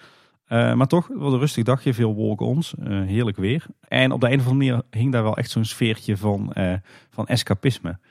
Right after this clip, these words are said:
Weet je wel, in de wereld buiten de Efteling, eh, is alles, eh, pure ellende en, eh, ziekte en, en quarantaine. En, eh, we zitten hier met z'n allen in de Efteling en, eh, we hebben hier gewoon een leuke tijd.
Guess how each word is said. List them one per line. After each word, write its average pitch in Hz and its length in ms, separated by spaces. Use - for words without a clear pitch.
Weet 104 180
je 104 60
wel, 117 380
in 110 140
de 101 60
wereld 101 260
buiten 107 280
de - 120
Efteling, 101 500
eh, 98 280
is 104 180
alles, 98 340
eh, 95 80
pure 110 260
ellende 95 680
en, 95 360
eh, 92 180
ziekte 104 640
en, 98 380
en - 380
quarantaine. 123 680
En, 110 480
eh, 104 120
we 104 100
zitten 104 200
hier 104 100
met 104 100
z'n - 100
allen 107 240
in 101 80
de 101 100
Efteling 104 440
en, 95 360
eh, 90 240
we 98 120
hebben 101 180
hier 95 100
gewoon 95 180
een 92 60
leuke 101 300
tijd. 110 420